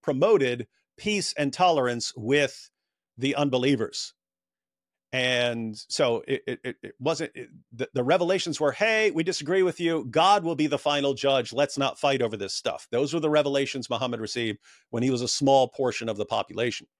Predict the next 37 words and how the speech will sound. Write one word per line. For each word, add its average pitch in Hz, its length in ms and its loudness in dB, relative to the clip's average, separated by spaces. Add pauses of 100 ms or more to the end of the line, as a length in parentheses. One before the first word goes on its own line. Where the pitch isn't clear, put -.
(580)
Later, 175 540 2
when 143 160 0
he 131 140 -2
moved 139 440 0
to 143 120 0
Medina 123 720 -2 (260)
and 117 80 -8
he 113 60 -4
formed 147 500 0
alliances 143 800 0
with 120 200 -2
various 123 360 -2
tribes 143 460 2
and 135 100 -2
he 131 60 -2
had 131 160 0
a 127 60 2
lot 135 200 4
more 135 140 -2
followers, 143 580 0
but 147 140 2
wasn't 160 320 0
yet 160 300 2
able 143 300 2
to 120 340 -2 (120)
actually 127 360 -4
take - 260 -2
over 123 220 0
the 104 80 -4
population, 110 640 -4 (280)
but 156 120 2
he, 143 180 -2
he 160 120 2
was, 139 280 -2
he 135 160 0
had 147 180 2
a, 131 160 0